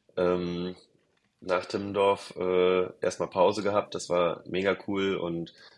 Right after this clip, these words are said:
wie gesagt, endlich schmerzfrei geworden, keine Gedanken gehabt, bis ich dann irgendwann schmerzfrei war, wieder ins Training einsteigen wollte und, äh, halt dann wieder so Alltag haben wollte.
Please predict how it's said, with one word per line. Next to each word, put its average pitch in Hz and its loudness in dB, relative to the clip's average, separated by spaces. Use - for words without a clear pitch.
wie 87 -8
gesagt, 90 -2
endlich 90 -2
schmerzfrei 92 0
geworden, 90 0
keine 87 -4
Gedanken 87 0
gehabt, 107 -2
bis 98 -2
ich - -6
dann 92 2
irgendwann 87 0
schmerzfrei 95 2
war, 101 4
wieder 87 0
ins 87 -8
Training 95 -2
einsteigen 95 -2
wollte 95 0
und, 85 -6
äh, 85 -6
halt 87 -10
dann 85 -4
wieder 82 -4
so 82 -6
Alltag 101 -2
haben 101 -8
wollte. 101 -6